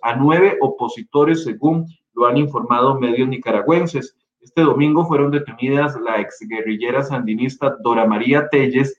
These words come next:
y, el dirigen-, y la dirigente opositora Ana Margarita Vigil, ambas disidentes del gobierno de Ortega. Las acusan de actos que mon-, mon-, menoscaban la independencia, la soberanía y la autodeterminación de los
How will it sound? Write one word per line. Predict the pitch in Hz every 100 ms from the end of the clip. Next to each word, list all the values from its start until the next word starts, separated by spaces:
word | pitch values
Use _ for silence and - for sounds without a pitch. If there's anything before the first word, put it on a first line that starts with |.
| _ _
y, | 139
el | 143
dirigen-, | 135 139 135 156 160
y | 156
la | 139
dirigente | 127 127 123 160 165 131
opositora | - 110 - 110 127 139 147
Ana | - 113
Margarita | 110 104 104 113 117 123
Vigil, | 120 110 160 151 - - _ -
ambas | 120 131 147 143 143 -
disidentes | 131 123 123 151 147 110 104
del | 120
gobierno | 127 120 117 117 123 123 -
de | 117 120 -
Ortega. | 107 - 147 156 156 - - _ _
Las | 110 101
acusan | - 127 131 151
de | 135 123
actos | 127 - 160 -
que | 131
mon-, | 117 110 110
mon-, | 123 123 120 120 _ _
menoscaban | 143 160 131 - - 151 143 117
la | 107
independencia, | 104 101 107 107 120 131 131 151 - - _
la | 135
soberanía | 135 120 110 110 110 139 156 143
y | 147
la | 127 123
autodeterminación | 131 139 135 127 120 120 107 107 101 101 131 135 135 - _ _
de | 127 123
los | 117 117 113 -